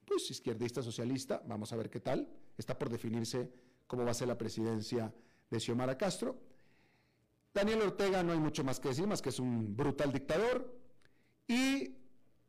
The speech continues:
Bukele en El Salvador, pues, un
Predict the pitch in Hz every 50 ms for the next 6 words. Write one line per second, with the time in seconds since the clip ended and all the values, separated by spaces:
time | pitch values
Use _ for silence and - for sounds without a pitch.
0 | _ _ _ _ _ _ _ _ - 127 143 135 139 - 202 208 208 202 202 196
1 | 220 - - 139 131 135 131 131 170 170 156 151 143 151 147 147 147 151 147 147
2 | - - - - - - - - - - _ - - 151 160 160 156 - - -
3 | - - - - - - - - _ _ _ _ _ _ - _ _ _ _ _
4 | _ - 185 175 185 196 180 151 117 98 - - - -